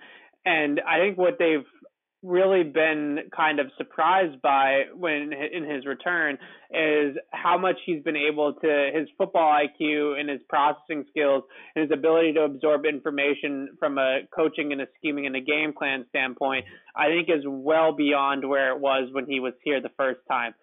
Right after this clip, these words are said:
So he's really grown as a player in that respect and the mental aspects of the game,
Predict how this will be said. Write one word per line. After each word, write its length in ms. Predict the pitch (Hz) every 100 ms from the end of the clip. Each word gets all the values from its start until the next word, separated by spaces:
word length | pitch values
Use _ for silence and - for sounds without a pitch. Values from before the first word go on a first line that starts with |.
| _ _ -
So 60 |
he's 180 | 151 160
really 280 | 160 208 175
grown 400 | 139 147 160 156
as 140 | 139
a 40 | 127
player 480 | - 156 147 139 127
in 120 | 127
that 240 | 131 131
respect 420 | 139 - 139 120
and 100 | 127
the 60 | 123
mental 380 | 131 151 147 127
aspects 520 | 123 131 - 143 131 -
of 60 |
the 60 | 131
game, 340 | 135 160 147